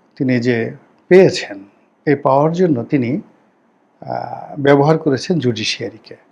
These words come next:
বিচার বিভাগকে, ব্যবহার করেছেন, আহ, সেনাবাহিনী, পুলিশে তার কিছু তাবেদার কর্মকর্তার মাধ্যমে তিনি এই বিজয়গুলো, আহ, বা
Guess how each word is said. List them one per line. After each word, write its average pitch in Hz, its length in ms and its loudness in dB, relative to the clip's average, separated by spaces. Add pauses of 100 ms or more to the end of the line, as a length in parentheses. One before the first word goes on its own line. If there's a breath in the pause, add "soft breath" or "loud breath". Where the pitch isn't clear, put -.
(420)
বিচার 131 280 0
বিভাগকে, - 480 -12 (1700)
ব্যবহার 151 340 6
করেছেন, 180 420 2 (120)
আহ, - 840 -20
সেনাবাহিনী, 135 640 2
পুলিশে 117 380 -2
তার 120 220 0
কিছু - 220 -12
তাবেদার 117 440 0 (360)
কর্মকর্তার 127 1040 0 (1040)
মাধ্যমে 127 640 0
তিনি 135 260 0 (400)
এই 123 200 0
বিজয়গুলো, 113 520 -2
আহ, 156 1800 -16
বা 123 200 4